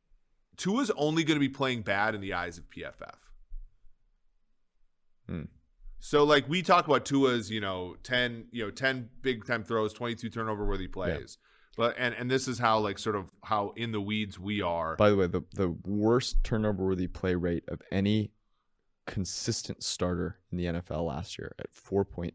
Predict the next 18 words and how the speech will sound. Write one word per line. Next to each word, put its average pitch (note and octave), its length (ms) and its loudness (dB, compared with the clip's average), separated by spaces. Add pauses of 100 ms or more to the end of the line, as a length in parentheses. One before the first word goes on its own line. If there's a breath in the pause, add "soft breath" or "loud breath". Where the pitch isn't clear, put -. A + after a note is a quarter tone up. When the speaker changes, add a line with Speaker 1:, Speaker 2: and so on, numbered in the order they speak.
Speaker 2:
eight F2 200 -4
percent. - 280 -4
Speaker 1:
Yeah, F2 160 -4
but D3 140 8
if D3 120 6
you D#3+ 120 2
look E3 200 4
at, D3+ 140 6
like, C3 160 2
traditional C3 460 0
statistics, A2+ 640 -2
he's A2 180 -2
seven C3 260 6
and C3 160 -2
five A2+ 240 4
as G#2 120 -4
a G2+ 40 -6
starter, F#2 540 0